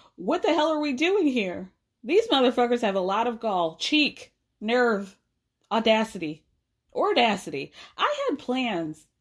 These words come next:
I have a life. I mean, I had plans to watch this reunion on time and get on with my life, but that's basically the same thing. I'm turning to Instagram Live to see the Netflix account, to see the hundred fifty-two thousand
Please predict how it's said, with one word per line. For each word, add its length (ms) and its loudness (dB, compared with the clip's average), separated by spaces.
I 100 0
have 220 4
a 60 4
life. 540 -2
I 120 2
mean, 180 2
I 120 2
had 180 0
plans 360 -2
to 80 -2
watch 280 -2
this 200 -6
reunion 400 0
on 140 -2
time 180 -2
and 120 0
get 160 0
on 240 0
with 100 0
my 140 -2
life, 240 2
but 100 -2
that's 200 2
basically 420 -2
the 80 -2
same 260 -2
thing. 240 -10
I'm 180 0
turning 380 -2
to 120 0
Instagram 600 -2
Live 440 -2
to 100 -10
see 180 -4
the 80 -2
Netflix 480 -2
account, 340 -4
to 100 -8
see 140 -4
the 140 2
hundred 360 0
fifty-two 460 -2
thousand 1120 2